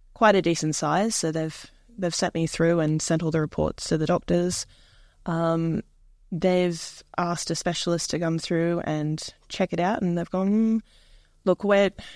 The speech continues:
we're not overly concerned at this point, but there is quite a sufficient blood supply. So we'd like you to get an M R I." And I went, "Mm, okay, no worries at all."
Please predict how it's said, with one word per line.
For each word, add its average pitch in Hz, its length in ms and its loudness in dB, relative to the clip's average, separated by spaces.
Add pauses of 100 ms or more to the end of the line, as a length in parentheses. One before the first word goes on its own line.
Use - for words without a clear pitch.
(140)
we're 214 120 0
not 262 220 4
overly 185 480 2
concerned 160 760 -2
at - 140 -6
this 165 180 -2
point, - 480 -4
but 147 120 -4
there 175 180 2
is 185 180 0
quite 165 220 0
a 156 40 -4
sufficient 151 500 -6 (280)
blood 170 180 4
supply. - 480 -2 (480)
So 165 560 2
we'd 175 140 2
like 170 240 2
you 165 80 2
to 160 40 0
get 160 160 -4
an 151 120 0
M 151 100 0
R 151 200 -2
I." 240 180 2
And 175 120 -2
I - 60 -2
went, 92 260 -2
"Mm, 226 320 0
okay, - 340 -2
no 175 200 0
worries 170 300 -2
at 180 80 0
all." 294 200 4